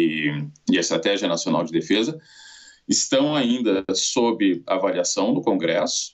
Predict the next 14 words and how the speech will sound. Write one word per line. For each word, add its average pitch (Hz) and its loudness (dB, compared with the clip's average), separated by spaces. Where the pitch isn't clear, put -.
né, - -2
o - -18
Congresso 82 0
acabou 87 0
não 135 2
se - -2
manifestando 87 0
a - -4
respeito, 101 -2
né, 82 0
desses, 85 -2
desses 85 -2
documentos, 82 0
e 139 0